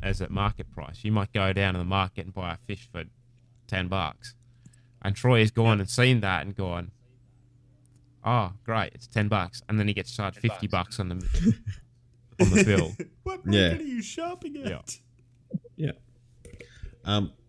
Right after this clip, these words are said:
Speaker 3: I'm, I'm also just trying to, um, before the clip, work out whether we had better parties, we had worse parties reference comes from. Can't remember. Obviously not parties, but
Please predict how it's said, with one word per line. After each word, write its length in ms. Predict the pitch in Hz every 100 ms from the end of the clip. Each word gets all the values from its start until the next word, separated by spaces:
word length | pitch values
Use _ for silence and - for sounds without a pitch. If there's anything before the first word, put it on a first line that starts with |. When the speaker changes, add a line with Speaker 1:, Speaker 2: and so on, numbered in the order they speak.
| _ -
Speaker 3:
I'm, 160 | 117 - -
I'm 140 | 160
also 180 | 196 -
just 180 | 110 -
trying 140 | 95
to, 280 | 90 87 76 80
um, 400 | 85 76 - - -
before 300 | 87 98 87
the 80 | -
clip, 260 | 92 82
work 280 | 82 85 -
out 240 | 80 67 - _ - - _ _
whether 500 | 87 85 80 78 87 - _ _
we 140 | 85 87
had 200 | 82 -
better 400 | 85 80 80 90 - _ _ _ -
parties, 420 | 85 80 71 -
we 60 | 82
had 180 | 78 -
worse 240 | 78 80
parties 400 | - 71 71 71 69
reference 320 | - - -
comes 240 | - 87
from. 260 | - - - _ _ _ _ _ _ -
Can't 180 | 120
remember. 460 | 98 87 90 64 - - _ _ - _ _ _ _ _ -
Obviously 320 | 101 95 87 85
not 180 | 76 -
parties, 460 | 87 78 67 -
but 180 | -